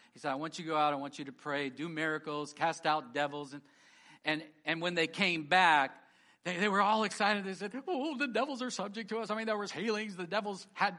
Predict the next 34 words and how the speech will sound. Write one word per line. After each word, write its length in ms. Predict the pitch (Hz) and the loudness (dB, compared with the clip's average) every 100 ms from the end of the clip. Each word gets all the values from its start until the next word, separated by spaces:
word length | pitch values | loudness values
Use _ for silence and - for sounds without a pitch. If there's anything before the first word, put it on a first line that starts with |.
| - | -4
come 180 | - 233 | -2 2
out 180 | 208 214 | 2 0
of 80 | - | -4
people. 460 | 196 190 190 170 _ _ _ _ _ _ _ _ | -10 -8 -10 -12 _ _ _ _ _ _ _ _
And, 200 | 156 151 139 156 | -6 -6 -8 -8
and 260 | 151 147 | -6 -6
Jesus 360 | 151 202 160 151 | -4 -6 -6 -12
is 60 | |
so 180 | - 147 | -6 -6
cool. 480 | 135 - 147 120 110 | -6 -8 -6 -6 -12
<laughs> 40 | - _ _ _ _ | -20 _ _ _ _
He, 200 | 185 180 - - 202 | -8 -8 -12 -20 -4
he 140 | 214 | -4
said 260 | - 185 156 | 0 -2 0
in 140 | 151 | -2
Luke 280 | 160 165 156 | -2 -2 -4
ten 200 | 175 151 | -4 -4
and 220 | 143 139 - _ | -4 -8 -14 _
eighteen, 480 | 147 143 156 147 127 - _ _ _ | -4 -4 -4 -6 -6 -12 _ _ _
he 60 | 131 | -14
said, 160 | 123 | -8
"Well, 360 | 139 143 135 - _ _ _ | -2 -2 -2 -8 _ _ _
actually, 400 | 143 147 - 117 - | -4 -2 -4 -12 0
I 200 | 160 185 | 2 2
saw 260 | - 139 | 0 -2
Satan 480 | 131 160 139 127 123 - _ _ _ - | -2 -4 -6 -8 -12 -16 _ _ _ 0
fall 360 | 175 165 151 | 4 4 4
like 260 | 143 147 123 - - 127 | 4 4 2 -8 -16 0
lightning 580 | 139 165 131 120 120 - _ _ | 2 2 0 -8 -10 -16 _ _
from 160 | 139 | -8
heaven." 340 | 113 143 117 95 _ _ - _ _ _ - | -2 -2 -2 -14 _ _ -20 _ _ _ 0
That's 200 | 180 165 | 0 0
nothing, 360 | 151 143 120 | -4 -4 -8
boys. 360 | 113 110 107 | -8 -10 -12